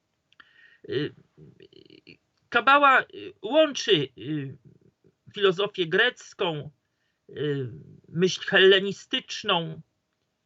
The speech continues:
Y, cel jest jeden, y, Y, chodzi o to, aby, mm, y, uzyskać jakieś narzędzie panowania nad stworzonym światem.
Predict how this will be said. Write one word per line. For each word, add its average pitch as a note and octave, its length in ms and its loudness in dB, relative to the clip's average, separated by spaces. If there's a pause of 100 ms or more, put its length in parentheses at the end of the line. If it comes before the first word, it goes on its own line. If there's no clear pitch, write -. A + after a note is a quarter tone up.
(400)
Y, - 420 -10
cel D#4 280 2
jest D4+ 240 -4
jeden, G3+ 580 -2
y, D#3+ 160 -6 (360)
Y, D#3+ 160 -2
chodzi C4 380 -2
o C4 180 -2
to, C4 360 0
aby, G#3+ 580 2
mm, D#3 300 -8 (3000)
y, D#3 320 0
uzyskać A#3+ 540 0
jakieś A3+ 320 -2
narzędzie A3 640 -2
panowania A3+ 720 -2
nad A3 200 -6
stworzonym A3 600 -6
światem. - 580 -4